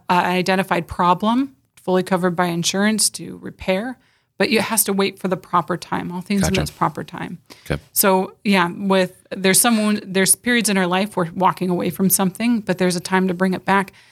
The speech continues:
Speaker 1: And guess what? God will bring it back through difficult relationships, <clears throat> people confronting you with certain things, seeing patterns in,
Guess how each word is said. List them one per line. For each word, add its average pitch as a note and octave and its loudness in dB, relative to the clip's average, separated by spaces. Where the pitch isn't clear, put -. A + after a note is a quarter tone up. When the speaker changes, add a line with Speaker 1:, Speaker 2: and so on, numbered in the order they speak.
Speaker 1:
And A3+ -4
guess A3 0
what? - -4
God G#3+ 0
will G#3 2
bring F#3+ 2
it - -4
back F#3 -2
through F#3 0
difficult F#3+ 0
relationships, F3+ -4
<clears throat> - -
people G#3 4
confronting F#3 0
you F#3 0
with F3+ -4
certain - -2
things, F3+ -6
seeing F#3+ 2
patterns G#3 -2
in, F3+ -2